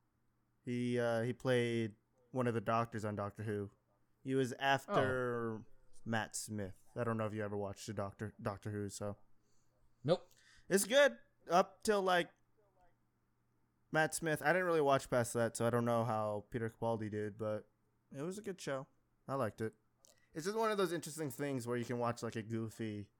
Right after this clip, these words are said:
Speaker 1: sci-fi show without, like, the seri-, seriousness of, like, Star Trek and stuff.
Speaker 2: Mm-hmm.
Speaker 1: Uh,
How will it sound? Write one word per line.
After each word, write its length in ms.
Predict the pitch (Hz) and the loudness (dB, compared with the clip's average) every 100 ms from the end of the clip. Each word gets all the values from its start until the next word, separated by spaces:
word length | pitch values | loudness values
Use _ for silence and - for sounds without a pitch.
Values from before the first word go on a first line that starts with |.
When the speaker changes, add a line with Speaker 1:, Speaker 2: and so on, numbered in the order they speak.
| _ _ | _ _
Speaker 1:
sci-fi 600 | - 110 107 117 117 117 - _ _ _ _ _ _ _ _ | -6 -4 -2 0 0 0 -6 _ _ _ _ _ _ _ _
show 480 | - 127 120 123 117 _ | 0 2 4 2 -2 _
without, 280 | 117 117 104 | -4 -2 -2
like, 140 | 104 | -6
the 60 | 110 | -6
seri-, 420 | - 113 110 107 - | -4 -2 -2 -4 -8
seriousness 760 | - - 123 120 117 - 117 113 | -12 -2 -2 0 -2 -4 -6 -6
of, 100 | 101 | -6
like, 160 | 101 - | -8 -10
Star 280 | - 101 | -10 -8
Trek 240 | 101 110 107 | -6 -6 -6
and 100 | 113 | -8
stuff. 280 | - 117 117 - _ _ _ _ _ _ _ _ 127 | -6 -6 -6 -10 _ _ _ _ _ _ _ _ -2
Speaker 2:
Mm-hmm. 260 | 123 139 | 0 0
Speaker 1:
Uh, 1500 | 127 - _ _ _ _ _ _ - - _ _ - 233 | -2 -6 _ _ _ _ _ _ -20 -20 _ _ -16 -12